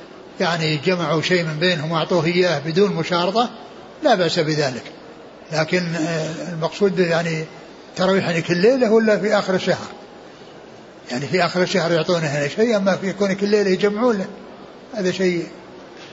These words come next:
ما، ما أدري عنه، يعني كل ليلة يجمع له يعني يصير، أما كونهم يعطونه لرمضان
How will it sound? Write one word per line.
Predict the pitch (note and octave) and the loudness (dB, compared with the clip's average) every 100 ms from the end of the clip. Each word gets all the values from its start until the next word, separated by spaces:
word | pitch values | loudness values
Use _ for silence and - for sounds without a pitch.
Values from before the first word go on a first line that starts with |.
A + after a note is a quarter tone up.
| - - | -16 -8
ما، | F#3 C#3+ C#3 D3+ | -6 -4 -6 -6
ما | F#3+ | -4
أدري | F3+ E3 | -2 0
عنه، | C#3+ C#3+ - - - - - - - - - | -2 -4 -10 -18 -20 -20 -20 -20 -20 -20 -10
يعني | C#3 D3 D3 C3+ D3 - D3+ | -6 -4 -2 -4 -4 -8 -4
كل | F#3 | 2
ليلة | G3 F#3+ | 4 4
يجمع | E3 E3+ F#3 B3 A3 | 2 2 2 4 2
له | G3 | 2
يعني | F#3 F#3+ F3+ | 2 0 0
يصير، | E3+ G3 F#3 - - - - - - - - - | 2 2 2 -4 -14 -18 -18 -18 -20 -20 -20 -6
أما | A3 A3 | 0 2
كونهم | F#3+ G3+ G3 F3 | 4 4 2 2
يعطونه | E3+ G3 F#3+ D#3 | 0 0 0 0
لرمضان | E3+ E3+ E3 E3 F3 E3 | 0 0 0 0 2 2